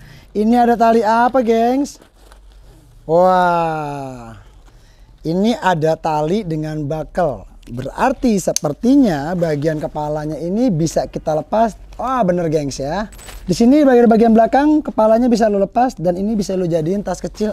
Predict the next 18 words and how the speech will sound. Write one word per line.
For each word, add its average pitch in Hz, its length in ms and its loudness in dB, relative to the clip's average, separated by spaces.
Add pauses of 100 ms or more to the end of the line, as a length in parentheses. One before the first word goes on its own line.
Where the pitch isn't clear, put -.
atau 185 480 -2
waist 208 240 -2
bag. 196 240 0 (160)
Wah, 247 320 -4
keren 143 400 -4
nih, - 80 0
gengs. 127 160 -6 (960)
Ah, 247 640 4
gini, 247 320 6
gengs 277 180 4
ya. 254 300 4 (160)
Coba 170 160 4
kita 196 180 4
lihat. 233 240 4 (240)
Oke. 208 640 2 (440)
Seperti - 380 0
apa 170 240 2
penggunaan 156 800 4